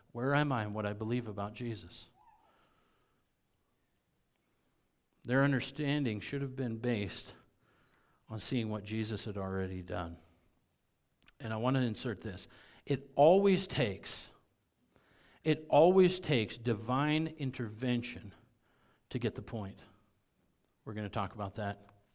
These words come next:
next week in a lot more detail.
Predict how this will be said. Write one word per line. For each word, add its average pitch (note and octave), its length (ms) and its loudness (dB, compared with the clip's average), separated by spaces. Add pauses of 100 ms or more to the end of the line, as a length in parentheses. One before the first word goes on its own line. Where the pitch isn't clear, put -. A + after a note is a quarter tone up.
next B2 240 -6
week - 260 -18 (960)
in G#2 120 -6
a G2+ 40 -2
lot G2 160 -2
more G2 140 -8
detail. G2 500 -8